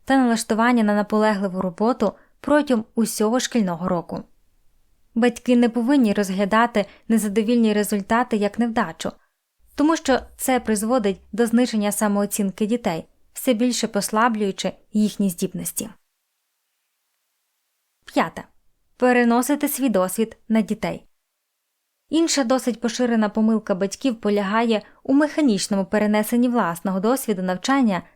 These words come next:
на своїх чад. Школа сильно змінилася,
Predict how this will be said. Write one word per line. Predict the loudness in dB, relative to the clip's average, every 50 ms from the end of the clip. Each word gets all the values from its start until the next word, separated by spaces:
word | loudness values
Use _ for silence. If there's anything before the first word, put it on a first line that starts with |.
| _ -2
на | 0 0
своїх | 0 0 -2 -2 -2 0 -2 -4 -6
чад. | -6 -6 -6 -6 -8 -14 -20 _ _ _ _ _ _ _ _ _ _ _ _ _ _ _ _ _ _
Школа | -10 -10 -8 -4 0 0 2 2 2 0
сильно | 0 0 -2 -2 -2 -2
змінилася, | -2 0 0 2 2 2 0 -2 -4 -6 -8 -8 -8